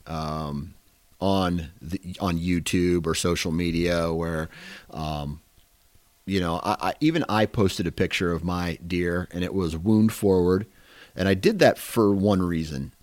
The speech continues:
really. And it was to show, like, I always like to show where I hit the deer and explain that. And, and so when people, you know, they, they look at the picture without reading the,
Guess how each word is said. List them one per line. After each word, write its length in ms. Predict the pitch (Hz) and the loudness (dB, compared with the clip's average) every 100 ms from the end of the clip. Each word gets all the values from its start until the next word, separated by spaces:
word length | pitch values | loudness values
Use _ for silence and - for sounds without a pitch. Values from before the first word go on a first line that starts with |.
| _ - _ | _ -20 _
really. 400 | 110 104 87 82 | 0 2 4 2
And 80 | 92 | 0
it 60 | 95 | 0
was 140 | 98 - | 0 0
to 100 | 90 | 0
show, 420 | - 127 123 110 | 4 6 6 6
like, 220 | 90 101 - | 4 2 4
I 140 | 147 | 4
always 560 | - 123 123 117 98 101 | 4 6 8 8 6 4
like 180 | 104 - | 2 0
to 60 | |
show 320 | - 107 95 | 0 2 4
where 320 | 90 87 87 82 | 4 2 2 0
I 80 | |
hit 220 | 67 85 - | -2 -6 -6
the 80 | |
deer 320 | 67 65 50 - _ - - | -8 -8 -8 -14 _ -20 -10
and 120 | 85 87 | -4 -2
explain 520 | - - 104 95 76 | -2 2 4 4 2
that. 240 | 65 - _ - - | -4 -8 _ -16 -10
And, 320 | 65 87 80 - - - - | -4 -2 -2 -4 -12 -16 -2
and 220 | 95 90 | 0 4
so 380 | 113 101 92 - - - | 6 6 6 0 -8 0
when 280 | 98 90 - - | 2 0 -4 -4
people, 480 | 151 123 104 90 - _ _ _ _ - _ _ | 0 4 4 2 -4 _ _ _ _ -20 _ _
you 80 | 101 | -4
know, 100 | 98 | 0
they, 220 | 98 95 | 2 2
they 180 | 76 95 | 2 2
look 180 | 104 127 | 4 4
at 40 | |
the 60 | 98 | 2
picture 440 | - 120 - 98 95 | 4 2 4 2 2
without 300 | 92 90 69 | 2 2 0
reading 560 | 92 123 117 90 85 95 | 2 4 4 2 -2 -6
the, 400 | 92 87 82 | -4 -2 -2